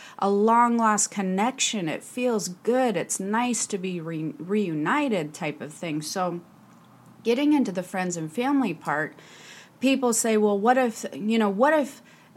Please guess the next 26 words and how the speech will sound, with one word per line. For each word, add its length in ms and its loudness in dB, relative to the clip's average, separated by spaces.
my 260 6
friends 380 4
or 60 0
family 380 2
see 340 0
me 180 0
different? 540 -6
And 260 -4
what 180 4
if 240 0
they 240 2
don't 240 0
like 300 -2
what 160 -4
they 180 -2
see 380 -4
and 180 -4
I'm 220 -2
no 120 0
longer 380 -2
have 380 -2
things 240 -6
in 140 -6
common 420 -6
with 160 -14
them?" 280 -8